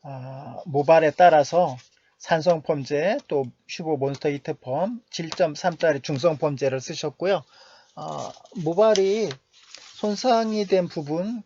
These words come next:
건강모 이렇게 있기 때문에 반드시 투터치, 쓰리터치 이렇게 해주셔야 되겠습니다. 그리고 세척 후 미러클 왕클리닉 바르고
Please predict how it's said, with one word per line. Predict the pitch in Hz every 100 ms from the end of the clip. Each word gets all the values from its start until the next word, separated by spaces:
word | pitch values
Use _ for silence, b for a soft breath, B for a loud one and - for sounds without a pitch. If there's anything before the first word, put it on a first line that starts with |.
| _
건강모 | - 156 165 175 175 160 151
이렇게 | 160 180 190
있기 | 156 165
때문에 | - 147 160 214 139 B B B
반드시 | - 151 151 -
투터치, | - 190 - 185 - 156
쓰리터치 | - 202 190 175 147 - 160
이렇게 | 220 196 156 - 131 127 127 b b b 175
해주셔야 | - 175 147
되겠습니다. | 131 127 - 123 127
그리고 | 123 131
세척 | - 165 - 165 -
후 | 180 220 254 _ b b b b 170
미러클 | 147 160 - 151
왕클리닉 | 139 - 160 151 139
바르고 | 143 131 131 180 208 220 214 226